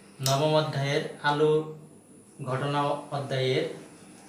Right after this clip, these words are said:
আলোর প্রতিফলন ও শোষণ নিয়ে তোমাদের সাথে আমরা আলোচনা করব। আমরা জানি যে কোনো মসৃণ তলে বা অমসৃণ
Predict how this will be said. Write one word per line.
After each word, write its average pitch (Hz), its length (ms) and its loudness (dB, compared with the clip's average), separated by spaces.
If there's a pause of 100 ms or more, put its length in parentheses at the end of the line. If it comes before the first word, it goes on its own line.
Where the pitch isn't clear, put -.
(140)
আলোর 160 300 2 (120)
প্রতিফলন 170 640 0 (400)
ও - 20 -6 (160)
শোষণ 156 320 -2 (100)
নিয়ে 151 160 0 (300)
তোমাদের 127 340 -6
সাথে 135 200 -8 (580)
আমরা 123 200 -2 (360)
আলোচনা 127 380 -6
করব। 117 160 -12 (1600)
আমরা 160 220 4 (420)
জানি 143 280 2 (160)
যে 131 120 0 (840)
কোনো 160 220 4 (1200)
মসৃণ 175 500 2 (120)
তলে 175 300 2 (100)
বা 147 160 2
অমসৃণ 156 420 -2